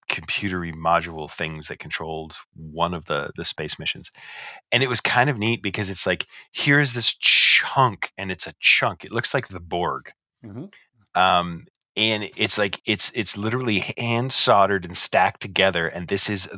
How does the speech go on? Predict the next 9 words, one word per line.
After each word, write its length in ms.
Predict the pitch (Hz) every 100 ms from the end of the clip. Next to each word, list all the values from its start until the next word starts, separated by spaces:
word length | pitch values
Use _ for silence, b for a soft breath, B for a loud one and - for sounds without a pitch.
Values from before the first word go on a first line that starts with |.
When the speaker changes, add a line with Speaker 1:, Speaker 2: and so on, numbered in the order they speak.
| 92
Speaker 1:
the 120 | 95 92
computer. 640 | - 90 - 95 71 - B B B
Speaker 2:
Mm-hmm. 220 | 90 113 131
Speaker 1:
It 100 | 98
is 140 | 98
also 400 | - 104 - 104 - 95 85
the 80 | 95
program. 680 | - 98 101 87 76 58 52 _ b b -
It's, 220 | 90